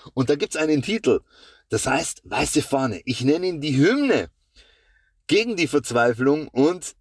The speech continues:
ich durfte sogar hier in Israel den Platz, also die Location aussuchen, wo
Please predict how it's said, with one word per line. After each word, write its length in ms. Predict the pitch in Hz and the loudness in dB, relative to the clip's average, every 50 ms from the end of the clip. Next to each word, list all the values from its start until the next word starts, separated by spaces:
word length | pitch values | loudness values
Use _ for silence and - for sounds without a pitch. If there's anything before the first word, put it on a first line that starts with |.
| _ | _
ich 260 | - - 220 - - - | -4 -4 -4 -4 -8 -8
durfte 400 | 117 113 180 214 240 - - 170 | -4 0 0 0 0 0 -6 -6
sogar 300 | 135 156 147 - 147 143 | -4 -4 0 0 2 2
hier 180 | 135 156 175 170 | 2 0 -2 -4
in 80 | 151 | -6
Israel 460 | 131 151 180 - - 147 151 151 151 | -8 -8 -10 -8 -2 2 2 2 4
den 380 | 135 131 139 135 131 117 101 - - _ _ | 4 2 0 0 -2 -4 -10 -16 -20 _ _
Platz, 540 | - - 127 147 - 269 269 - - - - - | -8 -6 -4 -4 -6 -6 -8 -8 -10 -10 -6 -4
also 220 | - 117 104 107 | -4 -4 -4 -4
die 140 | 107 110 131 | -4 -2 0
Location 580 | 131 135 131 - - 170 226 254 - - 151 113 | 2 2 0 0 -2 -2 -2 -2 -2 -2 -2 0
aussuchen, 960 | 87 117 135 131 - - 139 147 139 127 - 151 156 147 104 110 110 104 | 2 2 2 2 2 2 2 2 2 2 0 -4 -4 -4 -6 -6 -4 0
wo 380 | 107 123 160 202 220 208 156 - | 2 4 4 4 4 4 0 -2